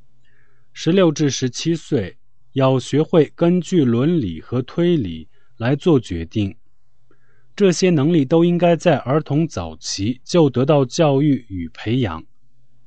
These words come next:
错过了这个时期，往往导致后来的问题。达赖喇嘛最后评论说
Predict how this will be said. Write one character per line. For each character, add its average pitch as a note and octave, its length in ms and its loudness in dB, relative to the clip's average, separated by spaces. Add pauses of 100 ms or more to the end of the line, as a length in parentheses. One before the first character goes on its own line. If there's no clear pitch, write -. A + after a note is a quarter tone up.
错 F#3 260 0
过 F3+ 160 2
了 D#3+ 120 2
这 F3 160 2
个 G2+ 120 -6
时 - 240 -8
期， A#2 440 -4 (320)
往 D3+ 200 0
往 E3+ 280 0
导 E2+ 240 -8
致 C#3 220 -2
后 D3 260 0
来 G#2+ 100 0
的 C3 100 0
问 C3+ 240 0
题。 - 420 -12 (2750)
达 C#3+ 160 2
赖 F3+ 100 4
喇 G#2 160 0
嘛 F#2 340 -4
最 D#3+ 220 0
后 D3+ 180 4
评 G#2+ 280 -2
论 B2 200 2
说 G2+ 440 -6